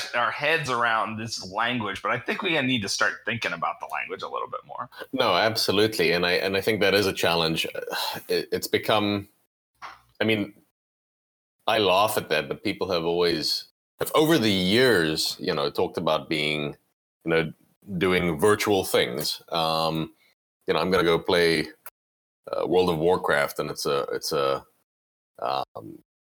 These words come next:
Speaker 2: it's a virtual world, yes,
Speaker 1: Right.
Speaker 2: but it, but the world is virtual. Your experience in that is, is not necessarily.
Speaker 1: Right. It's like Second Life. Second Ni-, Life was that,
Speaker 2: Yeah.
Speaker 1: but that you weren't using a V R headset
Speaker 2: No.
Speaker 1: for,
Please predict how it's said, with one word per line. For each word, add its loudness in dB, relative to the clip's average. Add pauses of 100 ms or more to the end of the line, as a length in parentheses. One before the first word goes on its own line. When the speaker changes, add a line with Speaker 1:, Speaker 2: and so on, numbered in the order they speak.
(140)
Speaker 2:
it's -4
a 2
virtual 2
world, 4
yes, 2
Speaker 1:
Right. 0
Speaker 2:
but 2
it, -2
but -2
the 0
world 4
is -2
virtual. -6
Your 0
experience 0
in -4
that 0
is, -6
is -10
not -2
necessarily. -4
Speaker 1:
Right. 2 (240)
It's 0
like 4
Second 2
Life. 0
Second 0
Ni-, 2
Life 2
was -4
that, 0 (600)
Speaker 2:
Yeah. 0
Speaker 1:
but 2 (600)
that 0
you 2
weren't 4
using 4
a 2
V 2
R 6
headset 0 (520)
Speaker 2:
No. -4 (100)
Speaker 1:
for, -8